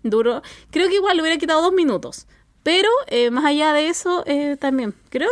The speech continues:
que está, estuvo, estuvo muy bien por parte de las dos chicas, que sin título de por medio lograron un gr-, una, <laughs> lograron una gran lucha y una gran historia también.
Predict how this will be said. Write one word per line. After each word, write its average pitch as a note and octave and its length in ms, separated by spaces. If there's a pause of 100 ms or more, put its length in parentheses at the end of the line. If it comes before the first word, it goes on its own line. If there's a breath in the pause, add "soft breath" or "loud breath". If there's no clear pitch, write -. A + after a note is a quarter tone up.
que - 80
está, F#4 360
estuvo, E4 460
estuvo D4 380
muy C#4 220
bien C4 300 (240 loud breath)
por B3 160
parte B3 300
de A#3 100
las A3 180
dos A#3 240
chicas, B3 360 (320 loud breath)
que C#4+ 280
sin D4+ 260
título E4 300
de E4+ 60
por D#4 200
medio D#4+ 480
lograron C4+ 640
un B3+ 240
gr-, A#3 140
una, B3+ 260
<laughs> B3+ 600
lograron C4 400
una C4+ 200
gran C4 320
lucha D4 280
y D4 100
una C4 120
gran B3 220
historia C4+ 320
también. E3 360